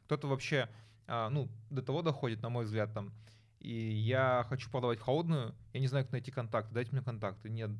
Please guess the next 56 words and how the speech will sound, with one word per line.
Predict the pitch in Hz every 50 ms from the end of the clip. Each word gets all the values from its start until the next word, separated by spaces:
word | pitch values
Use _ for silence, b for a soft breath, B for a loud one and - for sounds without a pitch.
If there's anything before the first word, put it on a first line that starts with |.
| 110 110
нет, | 120 117 110 110
нет, | 123 120 110 -
нет, | 131 120 113 113
надо | 127 123 123 143
уметь, | 151 165 226 220 170 139
<laughs> | 165 165 131 135
как | 139 127 117
бы, | 120
но | 131 139
мой, | 143 160 180 -
на | 151 143
мой | 151 196 196
взгляд, | 160 160 160 143 143
надо, | 143 143 139 135 123 110 B B B B B B -
ну, | 143
как | 156 147 147
бы, | 139 117 B B B B B B B _
просто | - 185 185 -
как | 202 175 175
я | 190 151
к | - -
этому | 131 120 113 107
отношусь, | 107 110 110 110 123 104 -
я | 113
скажу | 110 110 - 113 110 104
своё | 107 110 120 113 107
отношение. | 104 110 110 - 110 104 101
То | 117
есть | 113 110 110
у | 143 139
меня, | 139 151 151 143 131 127 - -
а, | - 127 123 120 117 117 113 113 110 110 110 110 107
я | 110 127 156
считаю, | 151 - - 156 135 127
что | - - - 139 127 117 113 - -
чем | - 147 139
выпрашивают | 135 135 - 143 180 - - 139 -
всё | 139
время | 139 131 127
контакты, | 143 147 151 233 240 226 - - -
там | 156 139 127
есть | 117 -
актуальность, | - 110 110 196 214 240 226 190 165 - -
неактуальность, | 139 123 117 - 180 196 214 208 160 139 135 -
они | 127 120
устаревают, | 117 107 - - 131 143 151 196 214 185 139 139
там, | - 120 117 -
ну, | - 165 156
очень | 156 156 - 147
много | 139 143 131 117 117
«но». | 120 120 107 - 113 B B B B B B B
Легче | - - - 160 170 160 - 151
научиться | 147 147 143 139 160 135 - 131
это | 113 107 110
делать | 110 123 117 107 110
самому, | 110 113 151 175 214 254 269 269